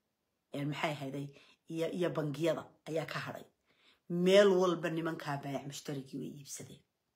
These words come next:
Okay, cid, ma cid baa wax tidhi? Okay, way qurxiyeen.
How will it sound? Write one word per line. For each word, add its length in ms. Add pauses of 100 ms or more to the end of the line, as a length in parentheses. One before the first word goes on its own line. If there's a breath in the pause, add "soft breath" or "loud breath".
(960)
Okay, 300
cid, 160
ma 100
cid 140
baa 160
wax 140
tidhi? 240 (1400)
Okay, 240
way 100
qurxiyeen. 640